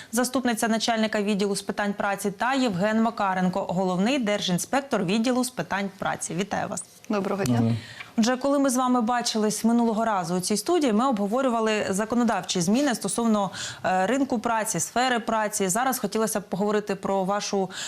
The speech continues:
Speaker 1: інформаційну кампанію «Виходь на світло». Розкажіть про результати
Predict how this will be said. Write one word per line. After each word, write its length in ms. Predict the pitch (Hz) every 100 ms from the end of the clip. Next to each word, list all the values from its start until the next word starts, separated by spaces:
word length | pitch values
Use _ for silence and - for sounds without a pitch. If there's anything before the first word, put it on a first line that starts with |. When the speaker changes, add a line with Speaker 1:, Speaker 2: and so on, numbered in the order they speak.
| -
Speaker 1:
інформаційну 580 | 190 180 208 208 220 202
кампанію 480 | 202 196 277 262 208
«Виходь 320 | 202 226 214
на 100 | 220
світло». 480 | 214 180 156 - 151
Розкажіть 400 | 190 240 233 220
про 120 | 220
результати 640 | 208 214 233 220 320 -